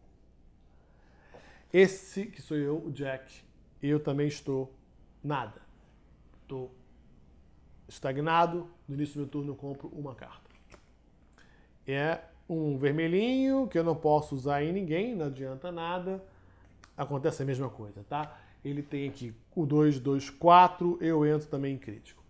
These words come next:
Eu entro em crítico, então vocês vão, Fel e o Gru, vão ter que sair carregando Jack <laughs> e o Igor nas costas, ok? E mais uma vez também acabou aqui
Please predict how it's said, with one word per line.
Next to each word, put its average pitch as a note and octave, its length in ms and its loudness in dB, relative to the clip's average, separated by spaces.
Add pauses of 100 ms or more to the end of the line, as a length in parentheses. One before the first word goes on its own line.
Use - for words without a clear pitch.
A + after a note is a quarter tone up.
Eu B2 180 -10
entro B2+ 200 -12
em B2+ 40 -12
crítico, D3 640 -4 (460)
então D3 520 -6 (580)
vocês C#3+ 420 0
vão, D3 180 -2
Fel F3 420 6
e G3 40 2
o F#3 60 -2
Gru, D3+ 400 2
vão D#3 180 0
ter C#3+ 180 -2
que C#3 80 -12
sair D3 240 -2
carregando C3+ 720 -6 (580)
Jack C#3+ 440 -4 (180)
<laughs> - 240 2
e D4 140 12
o F#3 100 8
Igor E3 340 8
nas D3+ 260 2
costas, C3+ 640 -4 (460)
ok? F3+ 480 4 (480)
E F#3 220 2 (200)
mais F3+ 340 8
uma F3 160 6
vez D#3+ 260 4
também D3 240 0
acabou C#3 440 -2
aqui F#3+ 380 -8